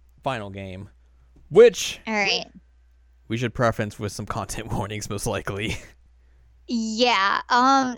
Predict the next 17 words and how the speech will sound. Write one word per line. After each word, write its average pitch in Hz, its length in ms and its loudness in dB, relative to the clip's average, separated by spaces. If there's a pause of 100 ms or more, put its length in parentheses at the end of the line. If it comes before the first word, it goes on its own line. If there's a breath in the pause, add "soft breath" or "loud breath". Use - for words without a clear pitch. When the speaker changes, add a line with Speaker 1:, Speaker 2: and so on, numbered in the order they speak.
Speaker 2:
So 277 840 2 (460)
this 220 540 -4
game 403 380 0
is 233 220 0
real 208 340 0
messed 202 400 -2
up, 185 400 -4
and 202 580 -2
so 220 220 0
if 202 220 -2
you 240 120 -2
have 226 200 0
any 214 180 -2
kind 214 200 -6
of 190 80 -6
sensitivities 190 960 -6
to, 180 540 -2